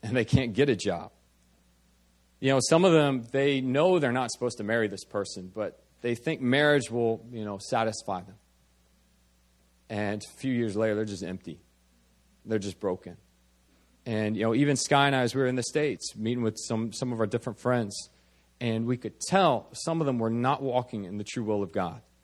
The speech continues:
And they were doing what their parents told them to do. Their parents said, "Oh, America's better, get this job,"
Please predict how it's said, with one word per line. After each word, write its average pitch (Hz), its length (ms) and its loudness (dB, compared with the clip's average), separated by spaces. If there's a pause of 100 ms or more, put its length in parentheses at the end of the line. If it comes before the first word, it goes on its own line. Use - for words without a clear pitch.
(400)
And 113 200 2
they 117 60 6
were 113 80 4
doing 151 260 4
what 156 140 4
their 131 60 0
parents 143 400 2
told 139 220 2
them 123 140 0
to 107 80 -6
do. 95 240 -2
Their 90 80 -6
parents 117 340 -4
said, 104 180 -2
"Oh, 120 200 0
America's 104 360 -2
better, 135 440 6
get 123 240 -2
this - 180 -2
job," 131 500 6